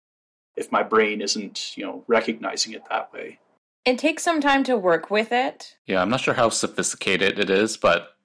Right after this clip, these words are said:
Speaker 3: I, I know some of them, they maybe have two, a few modes of operation where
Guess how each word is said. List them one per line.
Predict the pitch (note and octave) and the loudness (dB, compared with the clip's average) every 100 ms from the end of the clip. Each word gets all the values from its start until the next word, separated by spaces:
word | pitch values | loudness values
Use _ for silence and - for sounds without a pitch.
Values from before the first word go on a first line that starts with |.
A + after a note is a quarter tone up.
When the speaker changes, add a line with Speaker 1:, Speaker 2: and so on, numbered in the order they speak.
| _ - | _ 2
Speaker 3:
I, | F2+ F2 - | 4 4 4
I | F#2 | 2
know | G2+ G2+ G2+ F#2+ | 4 6 6 4
some | - - F#2 F#2 F2+ F2+ F2+ | 0 2 2 2 0 -2 -2
of | F2+ F2+ - | 0 -2 0
them, | D#2+ D2+ D#2 D#2 - _ | 2 2 0 -10 -14 _
they | F#2+ F2+ | 0 4
maybe | G#2+ G#2 F#2 | 2 2 2
have | F2+ E2+ - _ _ _ _ | 2 2 -4 _ _ _ _
two, | - A#2 - G#2 - | -2 -2 -6 -4 -4
a | |
few | - A#2 G#2+ G#2 | 0 4 4 4
modes | F#2 F2+ F2+ F#2 - | 2 4 6 4 2
of | F#2+ | 0
operation | E2 - D#2+ D#2 - F2+ F2+ | 0 0 -2 -2 -4 -6 -4
where | F2 D#2+ D#2 | 0 2 2